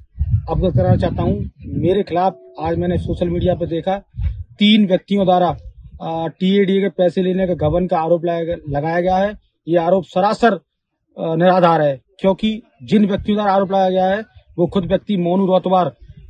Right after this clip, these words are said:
मेरे जिले नद-, भरतपुर में नदबई तहसील में क्रिकेट एकेडमी चलाते हैं। उसके साथ उनका भांजा है, उसके साथ उनका ही student है। जिला cricket संघ की जो नाइनटीन की team गई थी उनमें बीस खिलाड़ी team में थे।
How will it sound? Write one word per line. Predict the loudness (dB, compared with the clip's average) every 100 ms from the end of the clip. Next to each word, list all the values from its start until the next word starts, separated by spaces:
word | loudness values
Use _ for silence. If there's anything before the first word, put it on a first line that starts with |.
| -2
मेरे | 0 2 2
जिले | 0 0
नद-, | -2 -6 -8 -8 -10
भरतपुर | -8 -8 -6 -4
में | -2
नदबई | -2 0 0
तहसील | 0 0 -2
में | -2 -4
क्रिकेट | -6 -4 -4
एकेडमी | -2 -2 -2
चलाते | -2 -4 -2
हैं। | -2 -4 -12 _ _ _ -6
उसके | -4 -2
साथ | -2 0 0 -2
उनका | -4 0 0
भांजा | 0 -4 2 2
है, | 4 0 -2 _ _ -10
उसके | -8 -4
साथ | 0 0 0
उनका | -4 0 4
ही | 2
student | 2 4 4 4
है। | -2 -6 _ _ _ _ _ _ -12
जिला | -2 2 2
cricket | 2 -4 -4
संघ | -2 -2
की | -2
जो | -2
नाइनटीन | -2 0 -2 0
की | -2
team | 0 0
गई | 0
थी | 0 -2
उनमें | -2 -2
बीस | 0 -2
खिलाड़ी | 0 2 2 0
team | -6 -6 -2 0
में | 0
थे। | -2